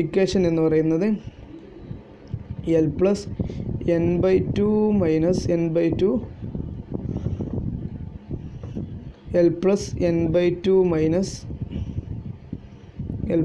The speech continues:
plus N by two minus സി എഫ് divided by F into C ആണ്. L നമ്മൾ നേരത്തെ എഴുതി വെച്ചതാണ്. L എന്ന് പറയുന്നത് മുപ്പതാണ്. അപ്പോൾ നമ്മൾ എന്ത് ചെയ്യുക? L എഴുതി മുപ്പത്, മുപ്പത്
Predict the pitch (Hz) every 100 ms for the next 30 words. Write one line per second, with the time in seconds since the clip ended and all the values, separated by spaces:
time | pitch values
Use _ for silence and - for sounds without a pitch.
0 | - 180 185 - 170 165 165 170 165 170
1 | 170 160 185 185 190 175 156 160 170 180
2 | - - - - - - 160 156 160 175
3 | 180 - - - - - - - - -
4 | - - - - - - 165 160 165 165
5 | 165 160 156 165 190 170 170 170 - 175
6 | 156 160 - - - - 175 165 156 147
7 | 151 - - 175 180 202 208 185 180 175
8 | 170 170 156 180 170 165 175 165 165 160
9 | 175 165 160 180 175 165 156 156 160 180
10 | 214 - - - 170 160 - 180 165 160
11 | 185 165 170 160 165 160 160 160 156 -
12 | - - 165 160 175 170 165 160 180 165
13 | 147 - 170 165 190 208 - - - -
14 | 165 160 - 180 180